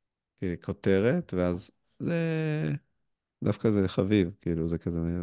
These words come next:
זה איך להתרכז כזה כל פעם ב-, אתה יכול לגדול עדיין למעלה. אמרתי לו שיספור שוב, והוא הגיע לשש. טוב.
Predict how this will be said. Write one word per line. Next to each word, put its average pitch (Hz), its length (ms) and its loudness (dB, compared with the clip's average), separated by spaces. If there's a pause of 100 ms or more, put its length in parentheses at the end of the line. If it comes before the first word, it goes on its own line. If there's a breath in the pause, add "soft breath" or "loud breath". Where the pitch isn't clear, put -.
זה 107 100 -4
איך 107 140 -2
להתרכז 95 540 0
כזה 85 260 -2
כל - 220 -4
פעם 98 260 -4
ב-, 95 240 -6 (1400)
אתה - 100 -6
יכול 101 160 2
לגדול 90 360 4
עדיין 82 260 -4
למעלה. 92 320 -8 (1120)
אמרתי 113 240 4
לו 117 60 6
שיספור 98 420 0
שוב, 120 220 0
והוא 98 120 4
הגיע 92 200 2
לשש. - 600 -8 (380)
טוב. - 120 -4